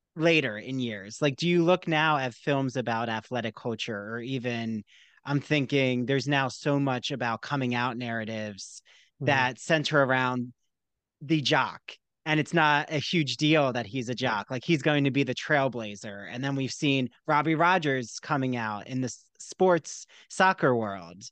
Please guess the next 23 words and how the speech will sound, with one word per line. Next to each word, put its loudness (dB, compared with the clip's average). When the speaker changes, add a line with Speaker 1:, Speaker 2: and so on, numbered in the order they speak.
Speaker 1:
Um, -2
that, 2
and 2
then 4
who's 0
that 2
swimmer? -4
Um, -8
Speaker 2:
Tom 0
Daley. 0
Speaker 1:
Daley, 4
Tom 4
Daley. 0
Yeah, 6
I 4
was 2
<laughs> -4
gonna 4
say 6
the 8
one 6
who 4
knits 2